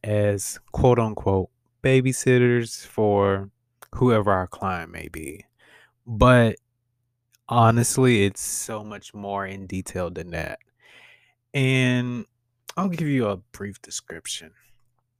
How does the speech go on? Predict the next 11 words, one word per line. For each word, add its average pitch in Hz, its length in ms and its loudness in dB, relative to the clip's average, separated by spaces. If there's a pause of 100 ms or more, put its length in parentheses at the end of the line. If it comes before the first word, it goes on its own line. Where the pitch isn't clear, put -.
(440)
Um, 117 680 2 (220)
you 147 720 4 (400)
are 120 480 6
pretty 180 420 0
much - 840 -4 (1800)
contacting 123 840 0
the 104 80 -10
press, 101 540 2
the - 120 -10
media, 104 480 2
whichever 104 580 -4